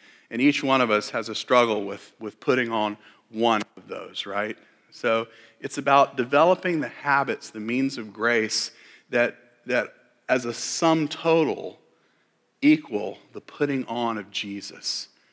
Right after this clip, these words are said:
that Paul has in mind here. Putting on all these means of grace is putting on Jesus regularly, habitually.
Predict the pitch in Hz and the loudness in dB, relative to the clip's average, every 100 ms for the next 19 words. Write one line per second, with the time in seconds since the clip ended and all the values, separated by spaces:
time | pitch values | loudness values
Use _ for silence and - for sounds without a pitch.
0 | _ - 95 113 104 95 104 98 95 98 | _ -12 -6 0 2 0 -4 -8 -12 -18
1 | 90 95 - - - - - _ _ _ | -20 -20 -20 -20 -20 -20 -20 _ _ _
2 | _ _ _ _ _ _ _ _ _ _ | _ _ _ _ _ _ _ _ _ _
3 | _ _ _ _ _ _ - 160 151 135 | _ _ _ _ _ _ 2 6 8 8
4 | 151 165 165 160 165 156 156 135 117 135 | 10 10 8 6 6 6 6 2 4 6
5 | 143 143 - 110 - - 147 143 143 123 | 8 6 0 -6 -6 2 4 6 4 2
6 | 117 135 135 104 - - - - _ _ | 4 2 2 -2 -4 -6 -8 -16 _ _
7 | _ _ _ _ 113 135 143 120 107 101 | _ _ _ _ 4 4 6 4 0 -4
8 | 80 110 110 117 - 110 95 101 | -10 -12 -4 -2 -2 -4 -8 -12